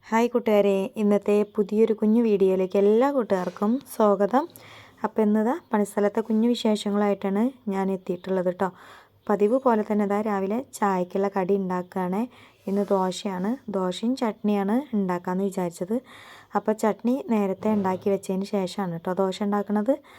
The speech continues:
അപ്പോൾ സാമ്പാറിനുള്ള പരിപ്പൊക്കെ വേവിക്കാൻ വേണ്ടി വെച്ചിട്ടുണ്ട്. ചോറും എല്ലാം അടുപ്പത്തുണ്ട് ട്ടോ. അരിയൊക്കെ ഇട്ട് കൊടുത്തതാണ്. അപ്പം സാമ്പാറും, ഉം, ചോറുമാണ് ഇന്ന് ഉണ്ടാക്കാമെന്ന് വിചാരിച്ചത്. ദോശയ്ക്ക് പിന്നെ, ഏ,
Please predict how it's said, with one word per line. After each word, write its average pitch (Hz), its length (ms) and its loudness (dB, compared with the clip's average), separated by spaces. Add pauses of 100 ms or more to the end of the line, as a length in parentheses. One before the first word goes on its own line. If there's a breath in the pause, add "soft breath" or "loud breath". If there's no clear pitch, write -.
(300 loud breath)
അപ്പോൾ 190 280 -2 (340)
സാമ്പാറിനുള്ള 190 800 -2 (140)
പരിപ്പൊക്കെ 190 540 -2
വേവിക്കാൻ 185 480 -2
വേണ്ടി 185 180 -2
വെച്ചിട്ടുണ്ട്. 180 500 -6 (520 loud breath)
ചോറും 185 440 -2 (200)
എല്ലാം 190 300 -4
അടുപ്പത്തുണ്ട് 180 500 -4
ട്ടോ. 180 200 -4 (100)
അരിയൊക്കെ 190 360 -2
ഇട്ട് 190 140 -2
കൊടുത്തതാണ്. 185 600 -2 (560 loud breath)
അപ്പം 190 280 -6
സാമ്പാറും, 185 680 -2 (520 loud breath)
ഉം, 190 320 -4
ചോറുമാണ് 185 520 -2
ഇന്ന് 185 260 -4 (120)
ഉണ്ടാക്കാമെന്ന് 180 580 -4
വിചാരിച്ചത്. 196 720 -2
ദോശയ്ക്ക് 196 480 -2
പിന്നെ, 226 240 4 (560 loud breath)
ഏ, 233 80 -4